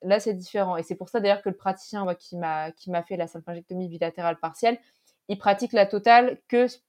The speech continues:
pour des raisons médicales à mon âge. Parce que ça peut quand même avoir certains impacts. Euh, mais c'est vrai que c'est quand même pra-, enfin, et encore, comme je dis, en fait, ça peut avoir des impacts, mais, enfin, franchement, si on compare avec les impacts des, enfin, les effets secondaires de la pilule,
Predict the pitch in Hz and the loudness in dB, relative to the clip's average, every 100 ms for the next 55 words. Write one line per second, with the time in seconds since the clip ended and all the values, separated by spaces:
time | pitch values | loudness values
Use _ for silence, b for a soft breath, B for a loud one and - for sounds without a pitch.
0 | _ 214 208 202 202 202 190 196 226 202 | _ 0 2 2 2 0 0 4 4 4
1 | 185 165 160 - _ _ _ _ 185 180 | -2 -6 -8 -16 _ _ _ _ 0 2
2 | 240 - 190 185 196 190 175 196 180 180 | -2 -4 -4 0 2 2 2 0 -6 -12
3 | 170 160 220 - _ B B - 180 175 | -12 -2 -2 -2 _ B B 2 4 4
4 | 180 196 208 240 214 202 202 202 208 202 | 2 0 0 0 -2 -2 -2 -2 -4 -4
5 | 180 - _ _ _ _ _ _ _ 220 | -8 -8 _ _ _ _ _ _ _ 0
6 | 233 247 277 - 226 208 196 247 262 269 | 2 6 4 4 -6 -6 0 0 0 -2
7 | 196 196 196 202 196 196 254 262 190 185 | 0 0 2 2 -2 0 -2 -2 -8 -8
8 | - _ _ - 185 165 - 208 254 - | -8 _ _ -10 -8 -8 -12 -10 -10 -10
9 | 170 190 254 240 - 175 175 180 226 185 | -12 -6 -4 -2 -4 -8 -10 -4 -6 -4
10 | 165 165 b b _ 180 180 180 202 247 | -8 -8 b b _ -2 0 0 -2 -2
11 | 214 190 196 233 196 170 - 196 214 220 | -2 -2 0 2 0 -2 -4 -4 -4 -6